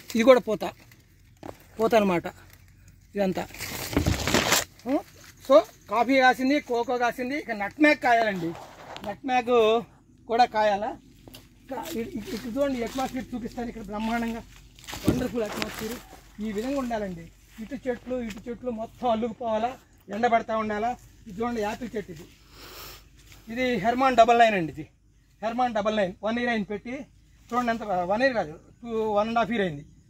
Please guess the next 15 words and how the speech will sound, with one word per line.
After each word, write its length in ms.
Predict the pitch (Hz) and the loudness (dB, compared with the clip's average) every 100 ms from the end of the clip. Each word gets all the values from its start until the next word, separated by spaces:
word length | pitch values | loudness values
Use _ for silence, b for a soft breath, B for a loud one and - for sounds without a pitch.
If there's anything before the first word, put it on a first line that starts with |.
| _ | _
చూడండి 220 | 247 262 | -2 -2
ఎంత 100 | 240 | -2
బాగా 240 | 214 240 | -2 0
వచ్చేస్తుందో. 480 | 240 240 220 226 220 | 0 -4 -6 -4 -4
నెక్స్ట్ 260 | 214 208 - | -2 -2 0
ఇయర్ 120 | 269 | 0
కాస్తుంది 340 | 226 214 196 | 0 -4 -6
ఇది, 140 | 156 160 _ _ _ _ _ _ _ - | -10 -10 _ _ _ _ _ _ _ -10
టూ 60 | 247 | -2
అండ్ 120 | 240 | 0
హాఫ్ 120 | 233 | 0
ఇయర్స్కి, 280 | 254 - 262 | 0 -6 -12
three 140 | 220 | -6
ఇయర్స్కి 260 | 226 233 240 | -6 -6 -10
కాసేస్తుంది. 560 | 226 226 208 190 160 | -8 -4 -2 -4 -10